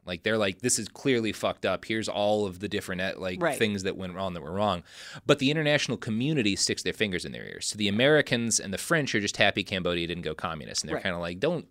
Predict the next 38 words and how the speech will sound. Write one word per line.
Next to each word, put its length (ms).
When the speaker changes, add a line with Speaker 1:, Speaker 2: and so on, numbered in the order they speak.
Speaker 1:
like, 220
who 60
gives 160
a 60
fuck? 320
Who 60
gives 160
a 40
fuck 200
if 80
this 140
country 340
that's 200
not 200
America 580
has 220
a 400
prince 300
dictator 480
now?" 260
So 140
the 120
whole 120
mess 320
led 340
one 200
Cambodian 580
voter 300
to 140
conclude, 520
"Taking 280
part 220
in 80
elections 480
is 120
just 240
for 100
propaganda. 720